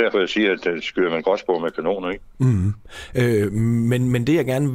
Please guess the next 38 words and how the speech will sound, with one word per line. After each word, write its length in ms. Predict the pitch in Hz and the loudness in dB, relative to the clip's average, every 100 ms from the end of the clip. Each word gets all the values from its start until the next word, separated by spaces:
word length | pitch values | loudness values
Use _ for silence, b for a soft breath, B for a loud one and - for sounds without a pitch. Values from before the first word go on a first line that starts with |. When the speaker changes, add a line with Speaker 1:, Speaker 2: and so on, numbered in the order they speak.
| 113 104 107 | -4 -2 0
Speaker 2:
vil 180 | 123 101 | 2 2
høre 200 | 156 185 | 2 2
dig 80 | 113 | 2
om, 180 | 107 | 0
det 220 | 98 135 107 | 2 2 2
er, 100 | 123 | 2
altså, 300 | - 113 113 | 0 0 0
hvilke 340 | 127 170 185 | 0 2 2
sager 340 | - 120 143 | 0 0 0
har 120 | 143 123 | 0 -2
der 100 | 104 | 0
været 240 | 107 135 | 0 2
i 40 | 131 | 2
medierne, 440 | 151 135 101 92 | 2 0 0 0
hvor 120 | 98 | -2
du 180 | 95 151 | 0 0
som 180 | 151 123 | 0 0
tidligere 360 | - 139 147 113 | 2 2 4 2
operativ 400 | 135 123 117 104 | 0 0 0 0
chef 360 | 139 139 - - B B - | 2 0 -2 -8 B B -6
har 160 | - | 0
lettet 260 | 117 127 135 | 2 2 2
på 80 | 123 | 0
brynene 520 | 107 135 131 107 98 | 0 2 2 2 0
og 80 | 95 | -2
sagt, 280 | 113 107 - - | -2 -2 -6 -4
"Wow, 580 | 127 147 170 113 92 82 - | 2 6 6 4 2 0 0
der 120 | 143 | 0
ko-, 260 | - 147 131 107 | 2 2 2 2
er 40 | 110 | 0
der 140 | 117 | 0
vist, 280 | 117 135 123 | 0 0 0
øh, 200 | 107 101 - B B - | 0 0 -4 B B -4
vores 240 | 113 110 | -2 0
tjeneste, 380 | - 117 143 117 | 0 0 0 0
den 120 | 120 | 0
er 60 | 120 | 0
u-, 160 | 131 | 0